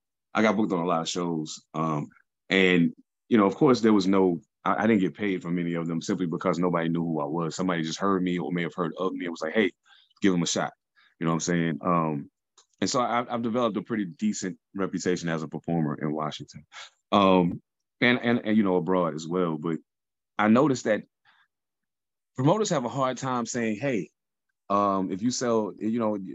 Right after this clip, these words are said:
don't sell tickets. Like, we, we, let's all promote, get the people to come out. When it's all said and done,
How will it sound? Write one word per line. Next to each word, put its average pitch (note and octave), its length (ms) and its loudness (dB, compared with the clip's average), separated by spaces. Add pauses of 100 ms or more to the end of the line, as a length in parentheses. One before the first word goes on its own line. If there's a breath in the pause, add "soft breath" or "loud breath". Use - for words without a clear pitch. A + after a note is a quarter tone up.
(160)
don't A#2+ 200 -2
sell A#2 180 -4
tickets. G#2 400 -2
Like, F#2+ 120 -4
we, G#2+ 120 -2
we, G#2 320 -6
let's G#2+ 140 -4
all A2 180 -2
promote, G#2 340 -2
get G#2+ 120 -8
the - 100 -20
people F#2 240 -4
to F2+ 60 -2
come F2+ 200 -4
out. E2+ 220 -2
When F#2+ 100 0
it's G#2 80 -6
all F#2 220 -2
said F#2 160 -4
and F2 160 -4
done, F2 320 -2